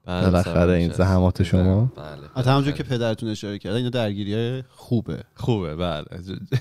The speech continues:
Speaker 3: چون صحبتش بود دیروز.
Speaker 1: یعنی دیس همیشه هست. دیشب
Speaker 2: چطور؟
Speaker 1: دیس کردن.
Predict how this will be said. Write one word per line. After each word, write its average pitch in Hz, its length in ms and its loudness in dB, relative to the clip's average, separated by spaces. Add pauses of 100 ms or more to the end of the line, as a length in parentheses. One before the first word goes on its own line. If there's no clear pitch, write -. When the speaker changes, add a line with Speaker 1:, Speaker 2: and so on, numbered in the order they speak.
(180)
Speaker 3:
چون 120 100 2
صحبتش 104 480 0
بود 101 200 -8
دیروز. 92 340 -6
Speaker 1:
یعنی 131 240 0
دیس 170 460 -6
همیشه 156 420 -4
هست. 107 560 -4 (760)
دیشب 117 440 -4
Speaker 2:
چطور؟ 95 540 6
Speaker 1:
دیس 107 240 -6
کردن. 85 480 -6